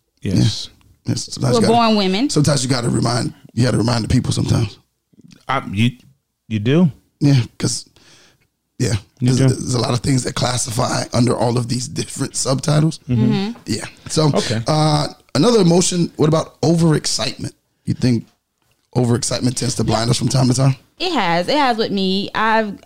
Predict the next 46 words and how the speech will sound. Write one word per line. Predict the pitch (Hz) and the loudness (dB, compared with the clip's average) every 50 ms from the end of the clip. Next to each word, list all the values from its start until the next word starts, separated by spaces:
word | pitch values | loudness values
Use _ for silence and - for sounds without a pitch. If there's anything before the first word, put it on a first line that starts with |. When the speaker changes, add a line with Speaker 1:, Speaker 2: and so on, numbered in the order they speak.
| - | -6
Speaker 3:
um, | 180 190 185 180 175 170 165 165 160 156 160 170 175 _ _ _ _ _ _ _ _ _ _ _ _ _ _ - - _ _ - | -2 -2 0 0 0 0 0 0 0 -2 -2 -4 -6 _ _ _ _ _ _ _ _ _ _ _ _ _ _ -20 -20 _ _ -8
uh, | 196 202 190 185 165 160 156 - - - | -6 -4 -4 -6 -8 -8 -12 -14 -12 -4
I | - 214 | -2 0
had | 240 202 | 2 2
a | 180 | 0
crush, | 175 - - 185 190 214 220 - - - - - | -2 -2 -2 0 0 0 -2 -4 -10 -12 -8 -8
a | 190 | -6
crush | - - 214 220 220 - | -2 0 0 0 0 0
on | 220 214 | -2 -2
a | 202 | 0
guy, | 190 190 175 175 175 190 214 247 262 - - | 0 0 0 0 0 0 0 -2 -2 -6 -6
Speaker 1:
Mm-hmm. | - 120 117 101 110 | -4 -2 0 2 2
Speaker 3:
like, | 156 214 143 | 2 2 2
for | 165 202 | 2 2
a | 180 | 0
long | 170 165 170 175 185 196 208 208 208 214 | 2 0 0 0 2 2 2 4 2 2
time, | 196 - 196 185 190 196 220 220 | 0 -2 -2 -2 0 0 -2 -2
and | 175 180 | 0 0
I | 165 170 | 0 -2
finally | - - - 180 185 196 196 196 196 185 | -2 -4 -4 -2 0 0 0 0 0 0
got | 185 185 180 | 0 0 0
his | 180 170 160 | -2 -4 -6
attention, | 156 - 165 160 170 175 - 196 214 226 226 - _ _ - - - | -8 -4 -4 -4 -4 -4 -4 -6 -6 -6 -8 -10 _ _ -20 -12 -4
Speaker 1:
Mm-hmm. | - 123 113 123 - | -2 0 2 2 2
Speaker 3:
and | 185 175 | 2 2
I | 180 190 | 2 2
just | 185 190 175 - - - | 0 -2 -4 -6 -12 -16
planned | - - 202 202 202 196 196 | -8 -4 -2 0 0 0 -2
our | - - 175 170 165 | -2 -2 -2 0 0
wedding. | 170 170 156 147 135 151 170 175 - _ _ _ _ _ _ - | 0 0 0 0 -2 -2 -4 -4 -8 _ _ _ _ _ _ -6
Speaker 1:
Wow. | 127 160 247 311 302 285 131 104 95 - - - | -4 -2 -2 -2 -2 -2 -2 -2 -2 -4 -4 -2
Speaker 3:
<laughs> | 247 294 254 190 208 277 - - - - - - - | 2 2 2 4 4 2 0 0 -4 -8 -14 -10 -8
Like, | - 220 165 - 185 | -8 -8 -6 -4 0
yes, | 240 269 226 196 - | 0 2 2 0 0
I | 180 185 175 | -2 -4 -2
finally | 170 190 190 208 214 202 202 | 0 0 0 2 2 2 2
got | 196 202 190 196 196 | 2 0 2 2 2
him. | 196 196 202 - | 2 2 2 2
Oh | - 190 202 214 | 2 2 2 4
my | 208 190 | 4 2
God, | 196 190 190 | 2 2 2
it's | 196 190 | 0 0
gonna | 202 185 | 0 -2
be | 165 165 | -2 -2
like | 156 147 - - | -4 -4 -6 -4
this. | - 214 226 226 226 220 214 | -2 0 2 2 4 2 2